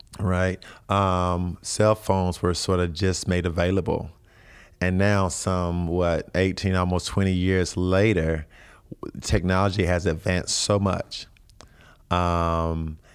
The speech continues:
and we have access to so many different things. The world has evolved so much. And so I think, um, as the world continues to evolve, we're going to start to see more of some things and less of other things.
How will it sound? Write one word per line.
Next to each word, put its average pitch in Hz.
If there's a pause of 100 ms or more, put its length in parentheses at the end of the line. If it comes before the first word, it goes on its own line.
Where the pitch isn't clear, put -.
(200)
and 87
we 92
have 90
access 90
to 82
so 87
many 90
different 87
things. 82
The 90
world 87
has 87
evolved 85
so 85
much. 85
And 87
so 92
I 87 (100)
think, 98 (440)
um, 87
as 90 (200)
the 98
world 95
continues 92
to -
evolve, 87
we're 92
going 87
to 87
start 85
to 90
see 87 (380)
more 92
of 98
some 107
things 117
and 87
less 95
of 120
other 127
things. 82